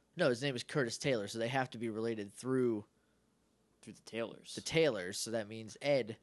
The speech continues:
Speaker 1: must be a Taylor. Ed Taylor, famous jazz musician. I'm gonna look up, see if he's real or not.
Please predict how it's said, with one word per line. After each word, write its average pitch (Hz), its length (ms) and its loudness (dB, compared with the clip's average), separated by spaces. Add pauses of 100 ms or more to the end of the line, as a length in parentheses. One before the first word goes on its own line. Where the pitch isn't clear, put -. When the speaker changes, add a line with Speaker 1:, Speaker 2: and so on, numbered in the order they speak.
(180)
Speaker 1:
must 120 300 -6
be 113 160 -2
a 101 40 -6
Taylor. 107 520 -6 (680)
Ed 117 160 -2
Taylor, 117 360 4
famous 117 320 -4
jazz 123 260 4
musician. 104 520 -6 (840)
I'm 113 160 -2
gonna 131 140 -4
look 135 240 2
up, 147 160 6
see 160 140 2
if 147 60 0
he's 147 120 -2
real 160 160 4
or 107 60 -2
not. 92 220 -4